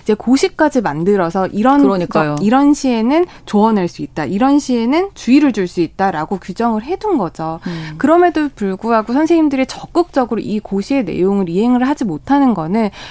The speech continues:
Speaker 1: 고시보다 위에 있는 상위법이 아직
Speaker 2: 음.
Speaker 1: 개정이 되지 않고 있잖아요.
Speaker 2: 그렇죠.
Speaker 1: 그렇기 때문에 고시에서는 이것을 할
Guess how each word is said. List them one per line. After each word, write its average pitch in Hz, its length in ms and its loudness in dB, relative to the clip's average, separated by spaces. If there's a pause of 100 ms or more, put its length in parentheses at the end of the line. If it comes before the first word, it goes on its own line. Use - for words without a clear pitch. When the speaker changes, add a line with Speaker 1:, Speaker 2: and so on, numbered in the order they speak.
Speaker 1:
고시보다 320 640 -2
위에 208 360 0
있는 294 200 2
상위법이 415 680 -2
아직 185 260 -2
Speaker 2:
음. 196 80 -6
Speaker 1:
개정이 226 440 0
되지 277 220 0
않고 156 520 -2
있잖아요. 175 760 -2
Speaker 2:
그렇죠. 156 220 -8
Speaker 1:
그렇기 - 260 -2
때문에 285 340 0
고시에서는 269 720 0
이것을 208 320 0
할 311 120 0